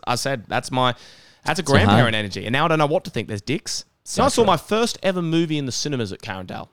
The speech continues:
Speaker 2: Really?
Speaker 1: remembered as well.
Speaker 2: What was it?
Speaker 1: Have a guess.
Speaker 2: Ice Age.
Speaker 1: Monsters, Inc. <laughs> A better
Speaker 2: kidding.
Speaker 1: animation.
Speaker 2: Monsters, Inc was, I think, the first movie I ever saw in cin-,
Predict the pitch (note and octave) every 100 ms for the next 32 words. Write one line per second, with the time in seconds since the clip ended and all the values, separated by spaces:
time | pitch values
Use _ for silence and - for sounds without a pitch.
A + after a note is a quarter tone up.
0 | - A3 C#3+ A#2 A#2 A#2+ B2+ G#2 - -
1 | A#2 - _ _ E3+ D#3 B2 - _ _
2 | _ _ _ - - - - _ _ B2
3 | A2 - - - _ _ C#3 D#3 - C#3
4 | E3+ F#3+ - - - - _ _ _ _
5 | _ _ _ - G#2 A#2+ A2+ G#3+ E3+ F#2+
6 | F#2+ - A2 _ _ F#3 G#3 F3+ F3 D#3
7 | C#3 B2+ _ - C3+ C3 B2 B2+ B2+ A2+
8 | A2+ C3 B2 - G#2+ -